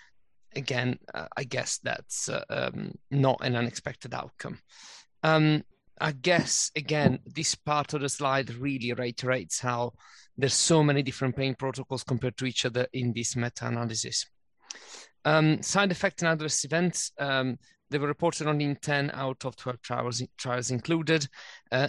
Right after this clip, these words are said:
no trial was specifically designed to look at side effects or adverse events. However, the authors, as you can,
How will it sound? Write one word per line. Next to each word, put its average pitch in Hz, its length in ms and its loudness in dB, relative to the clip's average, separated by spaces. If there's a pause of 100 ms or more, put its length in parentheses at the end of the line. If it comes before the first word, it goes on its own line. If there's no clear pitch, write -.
no 160 340 10
trial 147 360 2
was 131 160 -4
specifically 165 600 -4
designed 131 460 2
to 127 120 -4
look 143 360 0 (340)
at - 240 0
side 117 320 -2
effects - 380 -4
or 117 60 -2
adverse 110 320 -4
events. 170 320 4 (300)
However, 147 280 2
the 135 180 2
authors, 131 520 0 (300)
as 120 180 -4
you 131 80 -2
can, 120 360 2